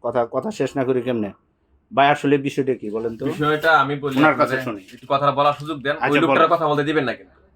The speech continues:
Speaker 1: না, বলেন, সমস্যা নেই।
Speaker 2: এখানে আসছি, উনি একটা জায়গা কিনবে।
Speaker 1: হুম।
Speaker 2: এই জায়গার কাগজপাতি সম্বন্ধে তার কোনো আইডিয়া নাই, দলিল
Speaker 1: হুম,
Speaker 2: নিয়ে।
Speaker 1: হুম।
Speaker 2: তো এই কাগজটা বাস করবো, এই জন্য বলছি কাজটা শুরু করি। এর মধ্যে এই লোকটা আইসা অশৃঙ্খল শুরু করে দিচ্ছে।
Speaker 1: আচ্ছা, আমি কাজটা শুরু করবেন,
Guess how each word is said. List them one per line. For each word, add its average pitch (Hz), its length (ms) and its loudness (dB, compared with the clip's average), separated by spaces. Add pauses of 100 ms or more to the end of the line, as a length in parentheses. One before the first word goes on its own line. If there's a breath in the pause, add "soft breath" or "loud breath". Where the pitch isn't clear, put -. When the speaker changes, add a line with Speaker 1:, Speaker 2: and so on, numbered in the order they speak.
(120)
Speaker 1:
না, 302 160 4
বলেন, 196 380 0
সমস্যা 107 300 -18
নেই। 123 60 -2
Speaker 2:
এখানে 147 220 -2
আসছি, 156 360 -2 (140)
উনি 147 220 -4
একটা 139 200 -8
জায়গা 147 160 2
কিনবে। 139 320 -6 (360)
Speaker 1:
হুম। 113 180 -18 (140)
Speaker 2:
এই 123 100 -16
জায়গার 147 240 0
কাগজপাতি 170 500 -2
সম্বন্ধে 165 440 -2
তার 147 180 2
কোনো 139 160 0
আইডিয়া 120 260 2
নাই, 101 140 -10 (100)
দলিল 131 220 -2
Speaker 1:
হুম, 127 80 -2
Speaker 2:
নিয়ে। 104 160 -6 (120)
Speaker 1:
হুম। 123 200 -10 (380)
Speaker 2:
তো - 60 -18
এই 131 60 -10
কাগজটা 165 480 -2
বাস 143 280 2
করবো, 170 280 -8
এই 147 60 0
জন্য 147 200 -6
বলছি 151 260 -8
কাজটা 156 220 -4
শুরু 143 200 -10
করি। 139 200 -4
এর 139 100 -2
মধ্যে 151 240 -2
এই 151 120 -2
লোকটা 151 300 -6
আইসা 139 320 -2 (120)
অশৃঙ্খল 135 420 -8
শুরু 139 220 -12
করে 131 140 -8
দিচ্ছে। 98 160 -10
Speaker 1:
আচ্ছা, 135 160 2
আমি 156 180 2
কাজটা 180 360 2
শুরু 190 260 8
করবেন, 165 280 4